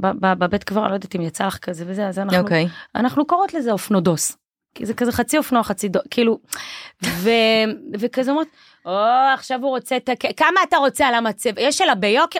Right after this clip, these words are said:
Speaker 1: וכאילו, זה מצבה של בן אדם, ואנחנו, כאילו, זה לא בן אדם, זה אמא שלנו, <laughs> ואנחנו פשוט, כאילו, שוחטות,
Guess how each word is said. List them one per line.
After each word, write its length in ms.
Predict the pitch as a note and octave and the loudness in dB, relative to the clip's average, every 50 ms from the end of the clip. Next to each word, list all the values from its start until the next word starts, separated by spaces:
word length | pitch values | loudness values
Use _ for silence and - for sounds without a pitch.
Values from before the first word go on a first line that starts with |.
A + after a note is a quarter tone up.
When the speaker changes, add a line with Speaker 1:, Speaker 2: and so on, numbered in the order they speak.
| - | -8
Speaker 1:
וכאילו, 300 | F#3 F#3 - - G#3+ G3+ | -8 -14 -10 -8 -8 -6
זה 120 | F#3 E3 E3+ | -6 -6 -8
מצבה 420 | E3+ E3 - - F3+ F3 A3 B3+ | -10 -10 -10 -10 -6 -2 -2 -2
של 140 | - - C4+ | -2 -2 -2
בן 140 | G#3 G#3 G3 | -2 0 -2
אדם, 280 | G3 G#3 C4 C4+ A3 F3+ | 2 2 2 2 2 0
ואנחנו, 280 | F3 F3 F3 E3+ - - _ | -4 -6 -8 -10 -14 -20 _
כאילו, 240 | - F3+ E3+ E3+ | -12 -12 -12 -10
זה 120 | D#3+ D#3 F3 | -10 -8 -6
לא 80 | F#3 | -6
בן 140 | G3 F#3+ G#3 | -4 -4 -4
אדם, 200 | G3+ G3 A3 - | -4 -2 -4 -4
זה 120 | E3+ - - | -6 -10 -2
אמא 200 | - D4 F4 F4+ | 0 2 2 2
שלנו, 380 | - - - A3+ G#3 F#3+ G3 A3 - - _ - C#4 - _ - - | 2 0 2 2 2 4 2 0 -4 -6 _ -6 -6 -6 _ -8 -8
<laughs> 440 | - - - - - - - - - | -8 -8 -16 -16 -14 -14 -14 -10 -2
ואנחנו 220 | - G#3 F#3+ G3 F#3+ | 0 0 0 0 0
פשוט, 320 | G#3 G3+ - - D#4+ D4+ - | 0 0 2 0 0 -2 0
כאילו, 260 | - F4 E4+ D#4 C#4 G3+ | 0 0 2 2 2 0
שוחטות, 640 | - - - - - G3 B2+ C#3 - - - | -2 -6 -6 -6 -6 -6 -6 -6 -4 -2 -4